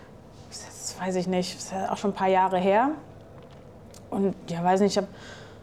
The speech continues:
das nutz-, hab das eigentlich bis dato so wie viele, glaub ich, genutzt, einfach um den Kopf abzuschalten und zu gucken und ein bisschen lost zu gehen im World Wide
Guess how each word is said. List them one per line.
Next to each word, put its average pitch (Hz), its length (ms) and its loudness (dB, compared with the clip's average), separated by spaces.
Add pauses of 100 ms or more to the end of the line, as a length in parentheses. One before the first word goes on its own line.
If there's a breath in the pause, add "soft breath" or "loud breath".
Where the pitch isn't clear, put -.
(420 loud breath)
das 190 220 0
nutz-, 233 320 4
hab 240 100 0
das 254 180 2
eigentlich 220 440 2
bis - 280 0
dato 202 380 4
so 214 180 4
wie 220 100 6
viele, 220 360 4
glaub 202 260 4
ich, 196 140 2
genutzt, 196 400 0
einfach 196 520 2
um 190 300 2
den 185 120 4
Kopf 285 240 0
abzuschalten 262 960 4
und 196 180 2
zu 190 80 -2
gucken 277 640 6
und 220 380 6
ein 220 80 6
bisschen 202 280 2
lost - 300 0
zu 254 100 2
gehen 240 420 6
im 214 180 4
World 220 280 4
Wide 202 300 4